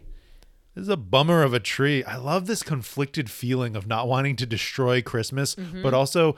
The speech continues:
Speaker 1: not wanting everyone to die, right?
Speaker 2: Right.
Speaker 1: I want to save people, but I also don't wanna ruin their holiday.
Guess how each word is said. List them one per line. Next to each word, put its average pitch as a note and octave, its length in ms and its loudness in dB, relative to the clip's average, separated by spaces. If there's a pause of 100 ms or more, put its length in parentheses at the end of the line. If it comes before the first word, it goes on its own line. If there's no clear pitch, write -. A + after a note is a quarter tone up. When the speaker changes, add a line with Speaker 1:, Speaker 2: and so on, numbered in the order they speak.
(160)
Speaker 1:
not G#3+ 180 2
wanting A3+ 220 2
everyone A3 240 2
to G#3 80 -2
die, D#3 460 2 (240)
right? D#3+ 160 2
Speaker 2:
Right. F3+ 200 0 (140)
Speaker 1:
I E3+ 60 4
want G3 300 2
to F#3 100 2
save D#3+ 340 2
people, B2+ 240 0
but B2 160 4
I B2+ 60 8
also B2+ 200 4
don't C3+ 120 2
wanna A#2+ 160 0
ruin A2+ 460 2
their F#2+ 120 2
holiday. A2 580 2